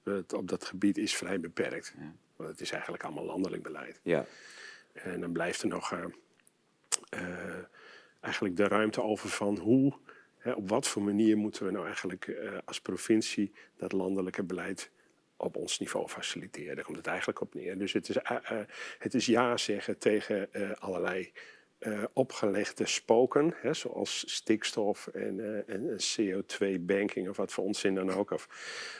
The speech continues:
Speaker 1: of, eh, nou ja, die, ehm, eh, eh, de, het, het, de hele gecreëerde tegenstelling tussen, eh,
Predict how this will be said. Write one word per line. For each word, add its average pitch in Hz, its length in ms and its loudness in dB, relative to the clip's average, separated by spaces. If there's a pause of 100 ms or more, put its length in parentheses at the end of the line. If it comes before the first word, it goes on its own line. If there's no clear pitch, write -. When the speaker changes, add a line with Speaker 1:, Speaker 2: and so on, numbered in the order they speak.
(100)
Speaker 1:
of, - 260 -8
eh, 101 120 0
nou 95 280 -2
ja, 90 80 -2
die, 87 320 -4
ehm, 87 200 -4 (840)
eh, 95 140 -10 (760)
eh, 104 280 0
de, - 140 -6
het, - 500 -2
het, 98 560 2
de 101 60 -2
hele 98 480 4 (180)
gecreëerde 110 760 6
tegenstelling 92 680 0
tussen, 92 680 0
eh, 98 60 -2